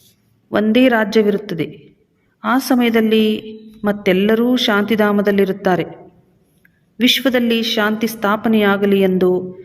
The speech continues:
ಇಲ್ಲಿ ತಲೆ ಕೆಡಿಸಿಕೊಳ್ಳುತ್ತಾರೆ. ಅವರೊಂದಿಗೆ ಕೇಳಿ, "ಮೊದಲು ಎಂದಾದರೂ ವಿಶ್ವದಲ್ಲಿ ಶಾಂತಿ ಇತ್ತೇ?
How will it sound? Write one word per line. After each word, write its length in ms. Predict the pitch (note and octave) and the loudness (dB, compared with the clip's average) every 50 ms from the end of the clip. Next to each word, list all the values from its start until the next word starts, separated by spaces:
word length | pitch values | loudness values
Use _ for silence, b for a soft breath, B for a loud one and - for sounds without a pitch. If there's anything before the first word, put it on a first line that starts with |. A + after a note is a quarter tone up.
| B B B B B | B B B B B
ಇಲ್ಲಿ 420 | G3 G3+ G3+ F#3+ F#3 F#3 F3+ F3+ F#3 | 0 2 4 4 4 2 2 0 -2
ತಲೆ 240 | - F#3 F#3 G3+ | -2 0 0 0
ಕೆಡಿಸಿಕೊಳ್ಳುತ್ತಾರೆ. 1000 | G3 - G3+ G3 G3 - G3+ G3 F#3+ F#3+ F#3 F#3 F#3+ F#3+ F3 E3+ D#3 D#3 D#3+ F3+ A3 A3+ - - - - B B B B B B B B B B - | 0 0 0 0 0 -2 -2 0 0 0 0 0 0 -2 -2 0 0 0 -2 -2 -4 -6 -10 -14 -20 -20 B B B B B B B B B B -6
ಅವರೊಂದಿಗೆ 540 | G3+ G#3 A3 A#3 A#3 A3+ A3 A#3 A3 A#3 A#3 | -4 -2 0 0 0 0 0 0 0 0 0
ಕೇಳಿ, 380 | A3+ A3+ A3+ A3+ A3 G3+ E3+ - - - - - - - - - b b b b b b b b - | 0 0 2 2 2 2 0 -2 -6 -10 -16 -18 -20 -20 -20 -20 b b b b b b b b -2
"ಮೊದಲು 300 | A3 A#3+ A3 C#4 C4+ C#4+ | -2 0 2 2 2 2
ಎಂದಾದರೂ 680 | B3+ A#3 A3 G#3+ G#3+ G#3 A#3 A#3+ B3 A#3+ B3 B3+ C4 | 2 0 0 0 0 0 0 0 2 2 2 2 2
ವಿಶ್ವದಲ್ಲಿ 600 | B3+ A3 A3+ A3+ B3 A3+ A#3 G#3+ A3+ A3+ A3 A3 A3 | 2 0 0 -2 -2 -2 -2 0 0 0 0 0 0
ಶಾಂತಿ 420 | A3 - A3 G3 G3+ G3+ G3+ A3 | 0 0 0 0 0 -2 -2 -2
ಇತ್ತೇ? 400 | G3 - F#3 F#3 - - F#3+ F#3+ | -2 -2 -4 -6 -4 -2 -2 -2